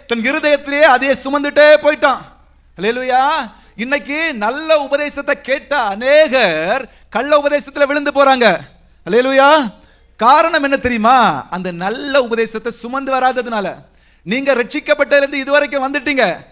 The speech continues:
ஆனா அந்த நல்ல ஆரோக்கியமான பிசைந்த மாவை கொண்டு வரல. அல்லேலூயா. ஆரோக்கியமான உபதேசம் உங்களுக்கு கிடைத்தது, நீங்க ரட்சிக்கப்பட்ட போது கிடைத்தது, ஆனா நீங்க என்ன பண்ணிட்டீங்க? அந்த மாவை அப்படியே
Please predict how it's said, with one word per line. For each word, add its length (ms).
ஆனா 280
அந்த 160
நல்ல 340
ஆரோக்கியமான 680
பிசைந்த 340
மாவை 220
கொண்டு 300
வரல. 220
அல்லேலூயா. 420
ஆரோக்கியமான 680
உபதேசம் 380
உங்களுக்கு 260
கிடைத்தது, 500
நீங்க 200
ரட்சிக்கப்பட்ட 460
போது 220
கிடைத்தது, 500
ஆனா 180
நீங்க 160
என்ன 200
பண்ணிட்டீங்க? 440
அந்த 240
மாவை 340
அப்படியே 300